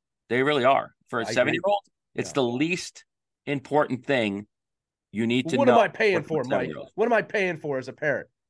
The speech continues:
Speaker 1: Right, you're
Speaker 2: What
Speaker 1: paying,
Speaker 2: am
Speaker 1: you're
Speaker 2: I
Speaker 1: paying
Speaker 2: paying
Speaker 1: for that,
Speaker 2: for?
Speaker 1: you're paying for that coach to get out there and hopefully your kid plays next year.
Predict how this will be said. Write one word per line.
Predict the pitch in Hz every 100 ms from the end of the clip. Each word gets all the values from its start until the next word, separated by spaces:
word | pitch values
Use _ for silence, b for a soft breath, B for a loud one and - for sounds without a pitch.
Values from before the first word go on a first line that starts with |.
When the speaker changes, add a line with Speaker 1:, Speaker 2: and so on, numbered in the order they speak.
| _ _
Speaker 1:
Right, | 123 85
you're | 98
Speaker 2:
What |
Speaker 1:
paying, | 123 139
Speaker 2:
am | 226
Speaker 1:
you're | 196
Speaker 2:
I |
Speaker 1:
paying | -
Speaker 2:
paying | 202 175
Speaker 1:
for | 151
that, | 143
Speaker 2:
for? | 113
Speaker 1:
you're | 120
paying | 156 156
for | 151
that | 127
coach | - 135 -
to | 110
get | 117
out | 123
there | 120 117
and | 104
hopefully | 113 117
your | 101
kid | - 107
plays | - 95
next | 92 - -
year. | 98 -